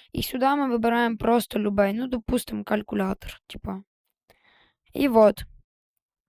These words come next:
Make home, оце додати на головний екран нажимаєте.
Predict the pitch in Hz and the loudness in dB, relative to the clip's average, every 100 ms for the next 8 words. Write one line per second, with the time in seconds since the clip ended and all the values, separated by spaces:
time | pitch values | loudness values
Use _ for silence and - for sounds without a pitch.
0 | _ _ _ _ _ _ _ _ _ _ | _ _ _ _ _ _ _ _ _ _
1 | _ _ _ _ _ - 214 208 - - | _ _ _ _ _ -6 -4 -4 -6 -4
2 | 294 320 311 226 - 214 202 202 202 214 | 0 2 0 -2 -4 -6 -2 -2 -2 -2
3 | 202 208 196 196 202 233 247 294 285 294 | -2 -2 -4 -8 -8 -6 -6 -4 -6 -6
4 | 294 311 294 | -6 -6 -8